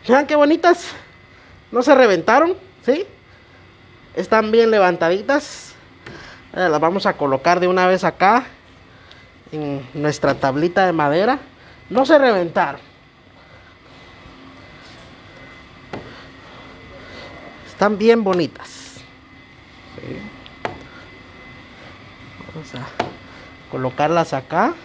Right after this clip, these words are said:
Speaker 1: Vamos a ordenarlas.
Speaker 2: ¿Cómo las ven? Vean. Tal vez está ahí conectado todavía don Ernesto Juárez. Nos podría decir si ese es el resultado que busca, que no se vayan a agrietar o se vayan a romper.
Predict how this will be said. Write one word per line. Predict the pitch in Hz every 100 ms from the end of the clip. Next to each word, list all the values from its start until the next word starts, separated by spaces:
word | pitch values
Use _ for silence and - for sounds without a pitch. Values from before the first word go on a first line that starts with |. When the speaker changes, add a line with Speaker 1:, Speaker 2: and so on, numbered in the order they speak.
| -
Speaker 1:
Vamos | - 156 170
a |
ordenarlas. | 151 139 127 139 170 214 247 - - - - - - - - - - - - - - - - - - -
Speaker 2:
¿Cómo | 160 214
las | 208 143
ven? | 135 143 120 185 208 202 - - - - 131
Vean. | 160 202 - - - - - -
Tal | 127 131
vez | 160
está | 180 180
ahí | 180
conectado | 180 180 151 156 180
todavía | 175 139 151
don | 180 151
Ernesto | 127 120 139 147 170 -
Juárez. | 139 143 175
Nos | 160
podría | 131 127 143
decir | 143 147 151
si | 156
ese | 139 156
es | 156
el | 123
resultado | 127 123 113 135 156
que | 127
busca, | 123 151 165
que | 151 117
no | 120
se | 139
vayan | 131 135 147 147 - - - - - - -
a |
agrietar | 117 117 120 117 139 151
o | 165
se | -
vayan | 120 143
a | 147
romper. | 131 113 110 135 151